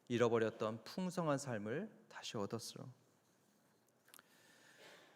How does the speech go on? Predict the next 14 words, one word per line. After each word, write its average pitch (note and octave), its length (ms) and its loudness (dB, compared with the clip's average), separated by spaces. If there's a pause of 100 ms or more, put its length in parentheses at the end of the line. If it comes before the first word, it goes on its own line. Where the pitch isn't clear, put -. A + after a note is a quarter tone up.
(200)
이처럼 D#3+ 280 12
하나님의 E3+ 460 12
축복은 A#2+ 920 10
가만히 C#3+ 500 8
앉아서 B2+ 640 10
기다리는 B2+ 520 8
자에게 A2 340 4
오는 G#2 260 2
게 A2+ 120 -4
아닙니다. G2 560 -6 (880)
안 G#2 200 2
된다고, B2 1000 10
어렵다고 B2 1040 8
포기하기보다는요, B2+ 1080 6